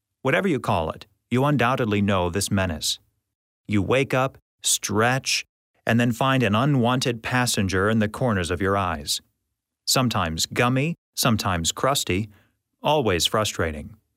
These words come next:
In fact, no matter what you do before sleeping, the gunk keeps making unwanted appearances in the morning.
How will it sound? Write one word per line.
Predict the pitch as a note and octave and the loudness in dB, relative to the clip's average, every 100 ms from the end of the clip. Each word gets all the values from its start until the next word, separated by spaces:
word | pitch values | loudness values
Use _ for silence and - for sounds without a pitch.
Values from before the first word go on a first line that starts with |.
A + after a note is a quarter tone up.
| _ _ _ - | _ _ _ -2
In | B2+ | 0
fact, | A2+ F#3+ C3+ - _ _ | 2 0 0 -4 _ _
no | D3 B2+ | 0 2
matter | C3 B2+ | 2 0
what | A2 D#3+ - | 0 -2 0
you | G#3 | -2
do | C3 A2 G#2+ | 0 0 2
before | G#2+ - D#3 C#3+ | 0 -2 -2 0
sleeping, | - D#3 E3+ E2 D#2 - _ _ _ _ _ | 0 0 -2 -2 -6 -12 _ _ _ _ _
the | A#2 | -4
gunk | G2+ G2 E3+ C#3 F#2+ - | -2 0 0 2 -2 -6
keeps | - D#3 E3+ - | -4 -2 -2 0
making | B2+ A#2+ A#2 B2+ A#2 | 2 2 2 0 0
unwanted | A#2+ C3+ A2 B2+ C#3+ B2+ A2+ | 0 2 2 2 0 0 -2
appearances | A2 C#3 D3 F#2 - G2 G#2+ | -2 0 0 0 0 0 2
in | A2 | 2
the | A2+ | 2
morning. | A#2+ C3+ A#2+ D2+ | 2 0 0 -4